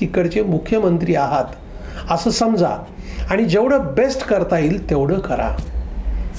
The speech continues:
त्यातून झालं असं की पुनर्वसनाबद्दल तर एकदम जगभरात कौतुक व्हायला लागलं. तिकडच्या अधिकाऱ्यांना सांगितलं की, "तुम्ही काय करा की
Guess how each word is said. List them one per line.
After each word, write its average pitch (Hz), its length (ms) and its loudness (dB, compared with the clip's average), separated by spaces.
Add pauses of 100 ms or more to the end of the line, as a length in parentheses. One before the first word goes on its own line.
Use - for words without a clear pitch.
(140)
त्यातून 160 340 2
झालं 131 240 2
असं 170 280 2 (520)
की 160 60 2
पुनर्वसनाबद्दल 147 1300 0
तर 160 80 2
एकदम 135 540 0 (280)
जगभरात 156 440 2 (160)
कौतुक 147 300 0
व्हायला 131 260 0
लागलं. 117 360 0 (760)
तिकडच्या 262 440 2
अधिकाऱ्यांना 226 520 4
सांगितलं 196 480 2
की, 233 120 -2
"तुम्ही 226 240 2
काय 226 200 2
करा 170 280 2 (500)
की 226 120 2